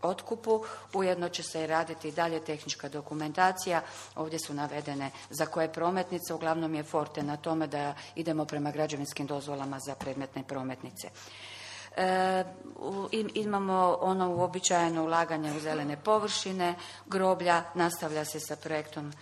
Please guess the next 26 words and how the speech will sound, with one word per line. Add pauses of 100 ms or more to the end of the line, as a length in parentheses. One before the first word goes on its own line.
(240)
gradnje
novog
gradskog
groblja,
pa
je
time
i
kapitalna
pomoć
komunalnom
predviđena
u
iznosu
kakav
je
naveden. (920)
Održavanje, (600)
e,
komunalne
infrastrukture,
e,
i
na,
e,
znači,